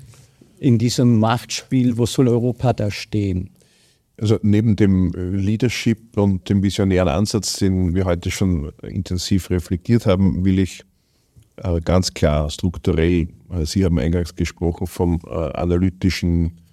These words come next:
Speaker 2: gewissermaßen Isolieren der einzelnen Bereiche in meinen Worten. Das, äh, wird wichtig sein, weil, äh, Vision braucht halt eben auch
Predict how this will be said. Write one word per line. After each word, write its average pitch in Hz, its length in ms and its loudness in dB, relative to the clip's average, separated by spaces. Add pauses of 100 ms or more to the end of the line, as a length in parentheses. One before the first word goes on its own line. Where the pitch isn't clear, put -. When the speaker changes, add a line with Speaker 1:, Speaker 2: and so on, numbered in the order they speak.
(340)
Speaker 2:
gewissermaßen 85 600 -2
Isolieren 92 500 2
der 92 120 0
einzelnen 80 640 -2
Bereiche 76 600 -2 (200)
in 80 160 -2
meinen 78 300 -2
Worten. 80 400 -2 (600)
Das, - 400 -4
äh, 76 40 0
wird 82 1200 0
wichtig - 340 -2
sein, 65 340 -4 (100)
weil, 80 360 2
äh, 69 240 -2 (580)
Vision 92 580 2
braucht - 400 -4
halt 90 100 0
eben 87 240 -2
auch - 360 -8